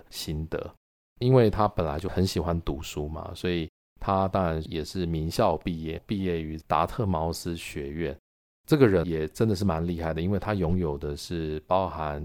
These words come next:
电脑科学跟经济学的双学位。那他原本呢，任职于顾问集团B C G，后来呢，他转往矽谷发展，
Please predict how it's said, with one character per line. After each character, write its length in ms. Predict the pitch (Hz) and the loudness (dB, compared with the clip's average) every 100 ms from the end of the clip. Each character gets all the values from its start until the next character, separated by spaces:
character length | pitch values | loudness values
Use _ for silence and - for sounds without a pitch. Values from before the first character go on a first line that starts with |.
| - | 0
电 140 | 131 | 2
脑 180 | 85 71 | 2 0
科 260 | - 85 82 | -4 -4 -4
学 260 | - 80 - | -6 -8 -2
跟 280 | 92 85 90 | -2 -2 0
经 280 | 123 127 117 | 4 4 4
济 320 | - 101 85 | 0 -2 -2
学 480 | - - 82 73 73 | -6 -8 -4 -4 -2
的 200 | 82 78 | -2 -4
双 260 | - 90 85 | -2 0 0
学 240 | - 73 | -2 -6
位。 260 | 71 80 67 - _ _ _ _ _ _ _ - | -4 -4 -4 -10 _ _ _ _ _ _ _ 8
那 300 | 156 135 110 | 12 12 12
他 120 | 139 | 10
原 180 | 120 117 | 8 8
本 220 | 104 87 | 8 6
呢， 220 | 82 87 95 | 4 2 4
任 220 | 107 92 | 4 4
职 260 | 85 80 | 0 -4
于 200 | 80 80 | -2 -4
顾 180 | 80 113 | -4 -4
问 180 | 101 90 | -2 -2
集 300 | - - 82 | -6 -8 -2
团 320 | - 82 80 80 | 0 0 -4 -6
B 160 | 104 104 | -6 -6
C 240 | - 101 | -4 -6
G， 320 | - 98 95 | -4 -2 -2
后 220 | 95 139 | 2 4
来 160 | 95 78 | 6 4
呢， 180 | 78 80 | 0 -2
他 180 | 101 95 | -2 -2
转 260 | - 85 | 0 0
往 240 | 87 73 73 | 0 -2 -6
矽 240 | - 113 | -4 -4
谷 180 | 85 73 | -4 -6
发 320 | 71 80 80 | -2 -2 0
展， 240 | 80 - | -2 -6